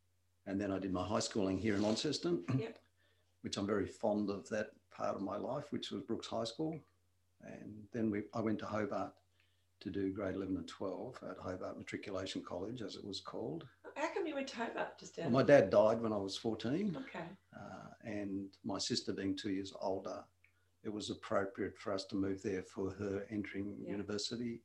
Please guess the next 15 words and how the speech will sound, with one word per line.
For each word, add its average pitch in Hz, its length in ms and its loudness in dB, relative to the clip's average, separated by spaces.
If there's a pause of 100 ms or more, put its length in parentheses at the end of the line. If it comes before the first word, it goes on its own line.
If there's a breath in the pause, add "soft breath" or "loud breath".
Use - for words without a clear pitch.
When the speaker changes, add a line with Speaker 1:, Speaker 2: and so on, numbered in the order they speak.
(140)
Speaker 1:
and 98 320 -6
I 95 100 0
went 92 220 -4
into 98 140 -18
grade 95 220 -4
eleven 92 240 -4
at 95 80 -8
the - 60 -12
same 90 240 -8
time. - 160 -6
Speaker 2:
Yeah, - 140 -2 (320)
just - 140 -12
sort 151 120 -12
of - 140 -16
coincidental, - 760 -8